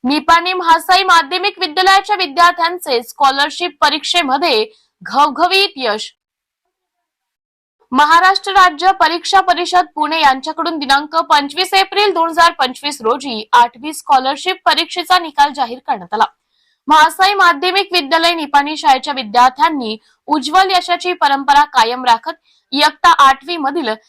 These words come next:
पंधरा विद्यार्थ्यांपैकी बारा विद्यार्थ्यांनी घवघवीत यश मिळवत स्कॉलरशिप पात्रता यादीत स्थान मिळवले.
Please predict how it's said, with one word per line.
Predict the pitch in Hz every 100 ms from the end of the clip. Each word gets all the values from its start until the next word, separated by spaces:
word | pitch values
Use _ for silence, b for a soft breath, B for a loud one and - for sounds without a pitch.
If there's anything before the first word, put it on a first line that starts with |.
| _ -
पंधरा | 330 330 370 403
विद्यार्थ्यांपैकी | 381 302 339 349 359 349 349 254 247 339 381
बारा | 240 254 277 285
विद्यार्थ्यांनी | 285 214 269 277 349 359 285 226 b b b
घवघवीत | - 269 302 302 359 415 403
यश | 311 311 311
मिळवत | 277 269 320 - _ _ _
स्कॉलरशिप | _ 277 277 294 302 370 370
पात्रता | 311 302 349 359 392
यादीत | 392 330 339 -
स्थान | - 330 240
मिळवले. | 208 208 185